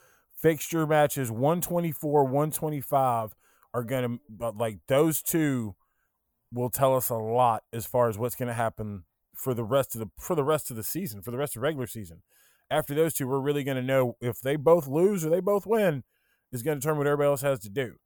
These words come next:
And that's the Bulls and U P, man. I'm, I'm so excited, dude. Like, that's gonna be a monster, monster matchup to see those go down that morning.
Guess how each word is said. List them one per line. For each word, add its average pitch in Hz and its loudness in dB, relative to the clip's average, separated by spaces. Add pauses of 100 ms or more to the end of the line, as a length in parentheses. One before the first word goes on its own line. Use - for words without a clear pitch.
(400)
And 107 -8
that's 135 0
the 131 -4
Bulls 135 0
and 127 -4
U 135 -4
P, 160 -4
man. 123 -2
I'm, 123 -4
I'm 123 -2
so 170 4
excited, 131 0
dude. 131 -6
Like, 113 -6
that's 160 -6
gonna 131 -4
be 98 -12
a 80 -16
monster, 160 -4
monster 139 -2
matchup 131 -6
to 107 -18
see 127 -10
those 117 -6
go 113 -6
down 104 -8
that 85 -16
morning. 92 -20